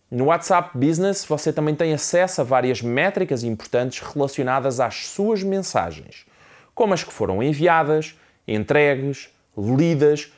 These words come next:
para que você consiga fazer um monitoramento eficaz do seu atendimento.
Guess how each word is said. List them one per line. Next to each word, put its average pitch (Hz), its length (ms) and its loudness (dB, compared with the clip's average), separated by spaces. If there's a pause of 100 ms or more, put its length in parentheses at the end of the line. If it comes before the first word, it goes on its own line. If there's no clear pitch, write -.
(220)
para 180 140 4
que 175 80 -6
você 202 340 0
consiga 190 540 0
fazer 160 380 2
um 143 200 2
monitoramento 180 760 2
eficaz 139 760 -2
do 147 340 0
seu 151 300 0
atendimento. 139 640 -4